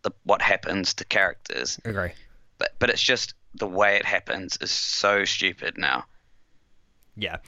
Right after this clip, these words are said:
Speaker 2: It, it is. Any in particular that's standing out to you as particularly stupid?
Speaker 1: I think there's a scale, right? Like, so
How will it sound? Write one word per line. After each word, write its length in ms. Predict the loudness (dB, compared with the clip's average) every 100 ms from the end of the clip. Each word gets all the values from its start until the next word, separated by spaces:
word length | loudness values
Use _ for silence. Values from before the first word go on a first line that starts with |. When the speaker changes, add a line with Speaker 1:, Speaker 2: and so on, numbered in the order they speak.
| -16 -16 -16 -18 -20 0
Speaker 2:
It, 140 | 2 4
it 160 | 4 2
is. 440 | 2 2 2 0 -4 -10 -6 2
Any 320 | 6 6 4
in 80 | 4
particular 420 | 4 6 6 4
that's 180 | 4 4
standing 340 | 6 6 6
out 160 | 6 6
to 120 | 6
you 100 | 6
as 160 | 4 2
particularly 440 | -2 0 0 -2
stupid? 400 | -2 -4 -4 -8 -12 -20 -12 -12 -12 -18 -2
Speaker 1:
I 80 | 2
think 200 | 4 4
there's 140 | 4
a 60 | 6
scale, 440 | 6 6 6 6
right? 240 | 6 4 2
Like, 140 | -2
so 360 | 4 6 6